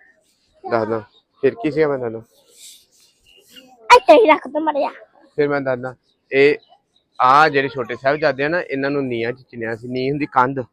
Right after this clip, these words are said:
Speaker 2: ਨੀਂਹ
Speaker 1: ਕੰਧ,
Speaker 2: ਪਤਾ ਮੈਨੂੰ।
Speaker 1: ਕੰਧਾਂ 'ਚ ਚਿਣਿਆ ਸੀ। ਇੱਧਰ ਮੈਂ ਕੰਧ ਵੀ ਵਿਖਾ ਕੇ ਲਿਆਉਂਗਾ, ਇਹਦੇ ਦਰਸ਼ਨ ਕਰਾ ਕੇ ਲਿਆਉਂਗਾ। ਥੋੜੇ ਕੰਧ ਨਹੀਂ ਉੱਥੇ ਹੈਗੀ, ਉੱਥੇ ਗੁਰੂ ਗ੍ਰੰਥ ਸਾਹਿਬ ਜੀ ਦਾ ਪ੍ਰਕਾਸ਼ ਵਾ, ਠੀਕ ਆ ਜੀ, ਤੇ ਉਹ ਮੈਂ ਤੁਹਾਨੂੰ ਵਿਖਾ ਕੇ ਲਿਆਉਂਗਾ। ਇਹਨਾਂ ਨੂੰ ਛੋਟੇ ਸਾਹਿਬਜ਼ਾਦੇ ਨੂੰ ਕਹਿੰਦੇ, "ਤੁਸੀਂ ਮੁਸਲਮਾਨ ਬਣ ਜਾਓ।" ਇਹ ਜਦੋਂ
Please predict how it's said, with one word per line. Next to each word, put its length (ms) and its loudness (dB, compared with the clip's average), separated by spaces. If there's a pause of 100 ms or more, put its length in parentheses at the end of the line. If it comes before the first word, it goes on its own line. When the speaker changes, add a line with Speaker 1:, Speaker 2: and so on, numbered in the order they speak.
(280)
Speaker 2:
ਨੀਂਹ 160 -8
Speaker 1:
ਕੰਧ, 160 -4
Speaker 2:
ਪਤਾ 100 -6
ਮੈਨੂੰ। 160 -12
Speaker 1:
ਕੰਧਾਂ 280 -2
'ਚ 60 -12
ਚਿਣਿਆ 200 -4
ਸੀ। 120 -6
ਇੱਧਰ 240 -4
ਮੈਂ 120 -6
ਕੰਧ 240 -2
ਵੀ 100 -4
ਵਿਖਾ 240 -4
ਕੇ 120 -6
ਲਿਆਉਂਗਾ, 260 -2
ਇਹਦੇ 120 -4
ਦਰਸ਼ਨ 340 -8
ਕਰਾ 140 -4
ਕੇ 120 -10
ਲਿਆਉਂਗਾ। 340 -6
ਥੋੜੇ 400 -4
ਕੰਧ 280 2
ਨਹੀਂ 160 -4
ਉੱਥੇ 180 -4
ਹੈਗੀ, 260 -4 (300)
ਉੱਥੇ 200 -2
ਗੁਰੂ 200 -6
ਗ੍ਰੰਥ 180 -2
ਸਾਹਿਬ 160 -8
ਜੀ 60 -6
ਦਾ 80 -4
ਪ੍ਰਕਾਸ਼ 520 -4
ਵਾ, 120 -8 (640)
ਠੀਕ 160 -8
ਆ 80 -4
ਜੀ, 140 -8 (440)
ਤੇ 120 -6
ਉਹ 220 -4
ਮੈਂ 160 -4
ਤੁਹਾਨੂੰ 180 -6
ਵਿਖਾ 160 -8
ਕੇ 120 -12
ਲਿਆਉਂਗਾ। 360 -10 (320)
ਇਹਨਾਂ 140 -4
ਨੂੰ 40 -12
ਛੋਟੇ 200 -8
ਸਾਹਿਬਜ਼ਾਦੇ 380 -4
ਨੂੰ 100 -12
ਕਹਿੰਦੇ, 160 -6
"ਤੁਸੀਂ 240 -10
ਮੁਸਲਮਾਨ 520 -10
ਬਣ 180 -6
ਜਾਓ।" 180 -8 (460)
ਇਹ 160 0
ਜਦੋਂ 560 -2